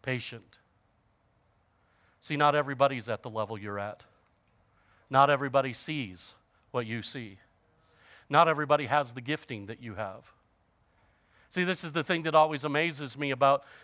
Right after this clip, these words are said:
uh, about people. We're always trying to make people, we, we, we value and we underscore individuality until it comes to this, and then we wanna make everybody like us.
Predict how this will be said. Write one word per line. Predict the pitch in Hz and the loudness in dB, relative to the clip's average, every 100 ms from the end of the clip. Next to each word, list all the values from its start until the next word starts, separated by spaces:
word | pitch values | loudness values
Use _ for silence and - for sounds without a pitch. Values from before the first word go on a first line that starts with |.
| - | 0
uh, | 151 147 | 4 4
about | 156 151 147 | 4 4 4
people. | 170 170 135 | -2 -6 -2
We're | 131 143 | 0 6
always | 143 170 156 | 6 4 -4
trying | - 156 156 | 0 2 2
to | 135 | -2
make | 143 143 | -6 -6
people, | 156 139 131 | -8 -8 -4
we, | 156 - - | -4 -4 -16
we, | - 160 151 | -6 -4 -4
we | 165 151 | -6 -8
value | 127 104 135 170 185 185 185 180 | -8 2 6 8 6 2 -6 -6
and | 143 135 | -6 -6
we | 139 127 - - - | -6 -8 -10 -20 0
underscore | 160 170 151 - - 135 - | 0 0 -6 -8 -4 -4 -4
individuality | 156 156 139 151 135 139 139 131 - 131 | -6 -6 -6 -6 2 4 4 2 -6 -12
until | 123 113 - 185 175 127 - | -12 -14 -6 0 2 0 -4
it | 120 | -8
comes | 147 131 113 | -8 -8 -10
to | 139 | -12
this, | 117 127 107 - - - | -6 -6 -6 -12 -20 -16
and | 131 120 | -10 -8
then | 123 | -6
we | 123 | -6
wanna | 120 120 | -4 -4
make | 113 113 | -4 -6
everybody | 120 110 110 107 | -8 -6 -6 -6
like | 104 98 - | -8 -10 -10
us. | 92 - | -14 -16